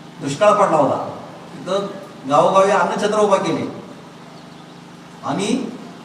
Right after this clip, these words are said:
नंतर सांगितलं की उपाशी पोटी धर्म शिकवता येत नाही, धर्म शिकवण्यासाठी आधी पोट भरलेलं असावं लागतं. आपल्याला जर सभेसारखा एखादा चांगला कार्यक्रम करायचा असेल तर धन लागतं का नाही?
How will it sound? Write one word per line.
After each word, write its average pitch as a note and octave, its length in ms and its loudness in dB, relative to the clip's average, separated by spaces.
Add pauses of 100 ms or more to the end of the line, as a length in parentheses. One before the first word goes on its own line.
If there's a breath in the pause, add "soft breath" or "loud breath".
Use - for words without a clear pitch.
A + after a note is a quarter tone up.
(160)
नंतर E3+ 280 -2
सांगितलं F#3 360 -4
की G3 80 -4
उपाशी F3+ 320 -4
पोटी F3+ 240 -8
धर्म D#3+ 240 0
शिकवता E3 360 -4
येत E3 140 -4
नाही, C#3+ 160 -4
धर्म D#3 280 -4
शिकवण्यासाठी D#3+ 540 -6
आधी E3 160 -2
पोट E3 200 -6
भरलेलं D#3 400 -2
असावं D3 280 0
लागतं. - 380 -2 (4000)
आपल्याला F#3 360 2
जर G3 80 2
सभेसारखा F#3+ 500 0
एखादा F#3+ 220 2
चांगला F#3+ 320 0
कार्यक्रम F#3+ 360 2
करायचा E3+ 300 2
असेल C3+ 220 -2
तर D3+ 60 -4
धन E3 220 0
लागतं F#3+ 240 2
का G3 80 2
नाही? D#3 160 -2